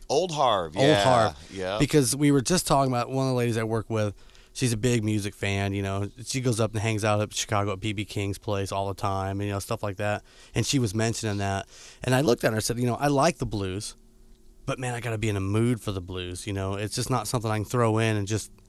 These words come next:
Speaker 2: fall into. I've gotta be in that mood and in that zone to really, really enjoy it. And then I'm only enjoying it for half hour, forty-five minutes, and this time move on to something else." But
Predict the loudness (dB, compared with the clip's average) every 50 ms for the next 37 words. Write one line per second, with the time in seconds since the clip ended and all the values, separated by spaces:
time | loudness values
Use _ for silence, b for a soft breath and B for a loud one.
0 | -20 -20 -6 0 2 2 4 4 2 2 0 -2 -2 -4 -4 -4 -4 -4 -8 B
1 | B B B B B -4 -2 0 0 0 0 0 0 0 0 0 0 0 2 0
2 | 0 0 2 4 4 6 6 4 4 2 2 2 2 2 2 2 0 0 -2 -2
3 | 0 0 2 2 2 0 0 -2 -4 -2 0 0 0 2 0 0 0 -2 -2 -2
4 | -4 -2 0 2 2 2 2 0 -4 B B B B B B 4 6 6 8 8
5 | 8 6 6 6 6 4 4 2 2 2 2 2 0 -2 -4 -4 -6 -4 -2 -2
6 | -2 -2 -2 -2 -2 -2 -2 -4 -6 -6 -6 -6 -6 -6 -4 -4 -4 -6 -6 -8
7 | -6 -6 -6 -6 -4 -4 -4 -2 -2 -2 -2 -2 -4 -6 -6 -8 -10 -10 -10 -10
8 | -8 -10 -10 -8 -8 -8